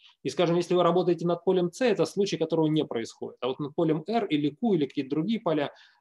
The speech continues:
значит, это раз-, это случай, который надо иметь в виду. Теп-, теперь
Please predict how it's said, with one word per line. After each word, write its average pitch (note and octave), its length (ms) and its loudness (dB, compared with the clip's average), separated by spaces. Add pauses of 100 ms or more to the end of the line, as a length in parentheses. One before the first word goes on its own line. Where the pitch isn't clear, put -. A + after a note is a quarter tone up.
значит, C#3+ 300 -6 (280)
это E3 280 2
раз-, D3+ 320 -2
это D#3+ 280 -4
случай, E3 340 -4
который C#3+ 480 -4 (460)
надо C3+ 260 -2
иметь C3 220 -6
в - 20 -16
виду. G#2+ 200 -12 (1500)
Теп-, - 240 -8 (320)
теперь F3 420 0